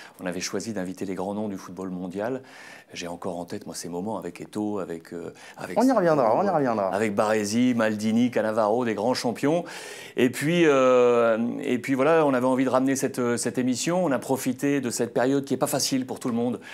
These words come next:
Speaker 1: pour essayer de ramener de la, de la joie de nouveau. Et on s'est dit, bah,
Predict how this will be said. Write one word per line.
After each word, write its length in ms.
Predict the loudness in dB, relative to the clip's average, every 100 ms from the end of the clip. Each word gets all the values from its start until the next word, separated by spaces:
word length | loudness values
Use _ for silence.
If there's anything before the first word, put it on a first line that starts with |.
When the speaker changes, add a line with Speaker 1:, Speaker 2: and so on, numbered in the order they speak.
| -16 -16 -18 -6
Speaker 1:
pour 120 | -2
essayer 200 | -2 -2
de 60 | 0
ramener 260 | 0 0
de 80 | 0
la, 440 | 2 2 2 0 0
de 80 |
la 120 | 2 2
joie 460 | 4 4 4 0 0
de 80 |
nouveau. 400 | 0 2 2 2
Et 40 | 0
on 60 |
s'est 140 | 0 -2
dit, 160 | 0
bah, 220 | 2 2